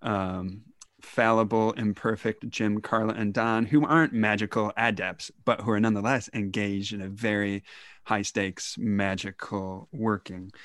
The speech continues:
And Ra says to the group, "It is not within your conscious selves to stand against such refined power, but rather it has been through the harmony, the mutual love, and the honest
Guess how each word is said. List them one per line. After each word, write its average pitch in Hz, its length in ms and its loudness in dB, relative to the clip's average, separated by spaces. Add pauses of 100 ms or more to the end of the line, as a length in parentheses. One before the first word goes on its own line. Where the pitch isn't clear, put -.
(180)
And 107 180 0
Ra 101 240 4
says 107 600 2 (100)
to 113 280 0
the 107 120 -2
group, 104 540 -4 (680)
"It 110 120 0
is 101 120 0
not 120 200 4
within 127 240 2
your 101 140 4
conscious - 580 -2
selves 117 480 0
to - 140 -6
stand 120 560 2
against 117 480 0
such - 320 -2
refined 113 580 -2
power, 107 460 0 (400)
but 113 120 4
rather 113 460 4
it 123 220 -4
has 120 220 0
been 135 260 2
through 131 240 0
the 110 140 2
harmony, 139 640 2 (280)
the 104 80 -2
mutual 101 420 2
love, 113 480 2 (240)
and 104 160 0
the 98 180 -2
honest 135 480 2